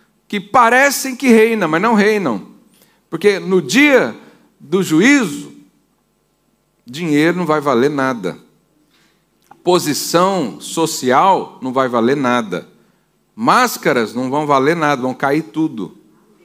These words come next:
Mas quem reina em vida através de Jesus vai ficar de pé. Vai ser levantado como coluna no santuário de Deus.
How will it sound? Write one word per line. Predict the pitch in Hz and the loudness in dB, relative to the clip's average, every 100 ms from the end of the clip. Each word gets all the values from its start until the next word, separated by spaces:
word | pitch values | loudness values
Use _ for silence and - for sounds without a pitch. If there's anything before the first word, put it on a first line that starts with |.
| _ _ _ _ _ _ _ _ - | _ _ _ _ _ _ _ _ -10
Mas | 117 - | -8 -8
quem | - 175 151 | -8 -6 -2
reina | 127 127 127 113 98 - | 2 2 2 0 -4 -6
em | 117 98 | -8 -8
vida | 82 143 180 131 | -6 -6 -4 -6
através | 101 107 101 117 117 | -6 -8 -4 -4 -4
de | 104 | -6
Jesus | 104 90 143 202 180 - - - _ - | -6 -4 0 0 -2 -8 -18 -20 _ -6
vai | 101 101 | -6 -6
ficar | - - 95 | -12 -10 -10
de | 95 110 | -10 -14
pé. | - 87 85 - _ _ - - - - - - - | -6 -6 -6 -20 _ _ -20 -20 -20 -20 -20 -18 -6
Vai | 107 | -4
ser | - 123 | -2 2
levantado | 120 110 107 - 120 120 | 2 2 -2 -2 -2 -2
como | - 123 120 | -4 -2 -4
coluna | - 127 110 104 120 123 110 | -8 -10 -8 -4 -2 0 -2
no | 101 | -4
santuário | - 113 107 104 101 104 107 | -6 -6 -6 -4 -2 0 -2
de | 92 98 | -4 -6
Deus. | 85 95 85 - - - | -2 -2 -2 -10 -18 -18